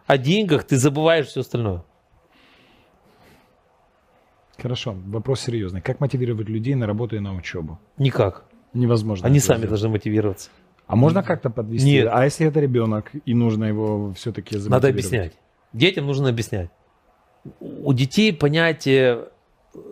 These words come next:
Speaker 1: э, материальные блага, деньги абсолютно другое, чем у взрослых.
Speaker 2: Мгм.
Speaker 1: Ребенок сразу начинает думать. Ну, то есть,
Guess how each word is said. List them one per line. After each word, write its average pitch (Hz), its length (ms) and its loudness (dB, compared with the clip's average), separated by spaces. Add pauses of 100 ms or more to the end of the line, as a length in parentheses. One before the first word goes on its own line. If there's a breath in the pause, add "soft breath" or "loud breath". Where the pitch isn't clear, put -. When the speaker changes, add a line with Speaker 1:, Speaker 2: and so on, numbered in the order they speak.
(140)
Speaker 1:
э, 131 720 -2
материальные 127 680 2
блага, 139 560 2
деньги 117 640 0 (440 soft breath)
абсолютно 139 500 0
другое, 131 380 2
чем 110 160 -6
у 107 40 -2
взрослых. 120 380 0
Speaker 2:
Мгм. 135 200 -2 (240 loud breath)
Speaker 1:
Ребенок 139 380 2
сразу 151 300 0
начинает 131 420 0
думать. 113 300 0 (640)
Ну, 139 120 2
то 139 100 2
есть, - 200 -4